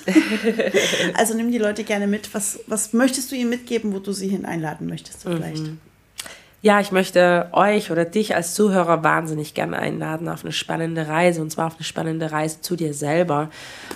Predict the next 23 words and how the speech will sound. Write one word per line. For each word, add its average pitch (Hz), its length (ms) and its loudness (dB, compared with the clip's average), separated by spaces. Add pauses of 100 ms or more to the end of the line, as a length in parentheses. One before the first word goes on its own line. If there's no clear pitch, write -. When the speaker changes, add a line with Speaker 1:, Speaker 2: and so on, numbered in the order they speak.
(140)
Speaker 1:
Ähm, 151 480 -2 (520)
und 170 100 -4
zwar 175 180 2
wirklich 180 240 -2
ein 165 100 -2
Teil 165 360 4
eines 165 320 -2
meiner 156 220 -2
Retreats 175 460 -6
zu 151 80 -4
sein, 147 340 -4
und 151 80 -6
zwar 160 140 -4
meiner 156 240 -2
Transformation 170 840 -2
Long 156 360 -2
Weekend 156 340 -4
Retreats, 156 480 -8
die - 80 -8
über 156 140 -6
vier 180 240 0
Nächte 170 400 -4
gehen, 147 340 -2